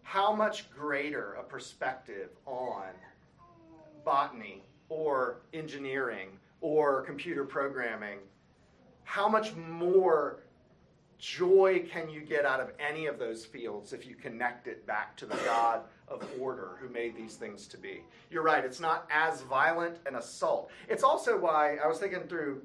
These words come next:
uh, your recent trip to Germany and how fun it is in Europe in general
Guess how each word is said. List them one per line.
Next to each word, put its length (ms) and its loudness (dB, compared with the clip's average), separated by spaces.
uh, 60 -10
your 140 0
recent 340 -6
trip 220 -6
to 80 -12
Germany 580 -4
and 100 -8
how 140 -2
fun 400 6
it 160 0
is 320 0
in 160 -12
Europe 500 0
in 160 -10
general 540 -4